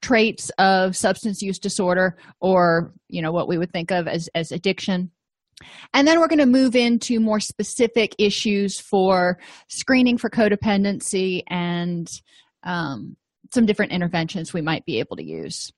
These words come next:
So codependency can serve as an alternate addiction or a dis-, distraction from recovery for people. So you may have somebody who has a substance use disorder who also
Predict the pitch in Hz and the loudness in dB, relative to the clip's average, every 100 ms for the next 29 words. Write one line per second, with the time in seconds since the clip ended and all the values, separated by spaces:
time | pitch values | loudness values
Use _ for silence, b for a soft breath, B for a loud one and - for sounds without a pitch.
0 | _ _ _ B B B B B B _ | _ _ _ B B B B B B _
1 | _ - 269 147 - - 453 453 - 349 | _ 2 2 2 -2 2 4 4 4 4
2 | 320 - 220 254 226 269 240 226 - - | 2 0 -2 -2 0 2 2 0 0 2
3 | 269 269 277 277 - 202 214 214 - 220 | 2 4 2 2 0 0 0 -2 -2 -2
4 | 208 190 190 185 170 - - - 185 - | -2 0 0 -2 -6 -10 -14 -8 -8 0
5 | 202 185 - - 175 170 - 214 208 202 | 0 0 -2 -4 -4 -6 -2 0 2 2
6 | 196 208 185 160 180 180 - 208 220 196 | 0 2 2 2 0 0 -2 -4 -2 -4
7 | - 185 - 247 254 254 311 359 285 - | -4 -4 0 2 4 4 4 2 0 2
8 | 262 247 240 220 214 196 196 233 220 262 | 2 2 2 0 0 0 -2 -2 0 -2
9 | - 220 - 220 - 202 202 208 - B | -2 -4 -4 -4 0 2 4 2 -2 B
10 | B B 262 269 - 285 - 254 196 180 | B B 0 4 4 4 2 2 4 2
11 | 190 | -2